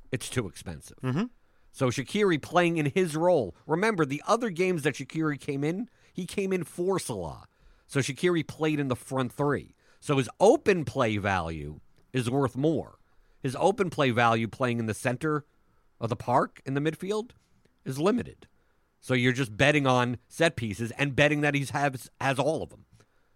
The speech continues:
Speaker 1: 'Cause Milner at seventy-one hundred isn't even a slam dunk play if he's in. I'd be
Speaker 2: Mm-hmm.
Speaker 1: more gli-, if Milner was in, I would have played him.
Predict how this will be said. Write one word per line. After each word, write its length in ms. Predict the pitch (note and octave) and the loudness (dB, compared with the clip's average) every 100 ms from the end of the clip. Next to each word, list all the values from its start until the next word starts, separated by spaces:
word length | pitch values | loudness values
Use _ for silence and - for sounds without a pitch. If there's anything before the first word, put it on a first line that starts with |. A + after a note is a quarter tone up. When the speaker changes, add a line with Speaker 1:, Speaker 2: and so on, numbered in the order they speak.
| _ _ _ | _ _ _
Speaker 1:
'Cause 160 | C#3+ C3 | -4 2
Milner 320 | F#3 A3 G3 | 4 6 4
at 80 | D#3 | 4
seventy-one 520 | F#3+ E3+ E3 D3 C#3+ | 2 2 2 2 2
hundred 380 | B2+ F3+ B2 A2 | 0 0 0 -2
isn't 200 | G2 G2 | -4 -6
even 200 | F2+ F2 | -6 -8
a 60 | |
slam 340 | - G2+ G2 E2+ | -8 -8 -6 -6
dunk 320 | E2+ E2 - | -8 -10 -12
play 340 | - D2+ A#1+ - _ _ _ _ | -16 -16 -20 -20 _ _ _ _
if 140 | G#2 - | -8 -6
he's 220 | F#2+ D#2 | -6 -8
in. 140 | D2+ - _ _ | -12 -16 _ _
I'd 160 | C#3 A#2 | 0 2
be 80 | |
Speaker 2:
Mm-hmm. 60 | D3+ | 4
Speaker 1:
more 160 | D3+ D3 | 6 4
gli-, 260 | C3+ D3 | 4 2
if 200 | C#3+ C3 | 2 -2
Milner 260 | C#3+ F3 F3+ | 0 2 2
was 180 | E3 A#2 | 2 2
in, 160 | C#3 | 0
I 120 | C3+ A#2+ | 2 -2
would 120 | G#2+ | -2
have 60 | - | -6
played 240 | F#2 C#2+ | -10 -12
him. 80 | - | -18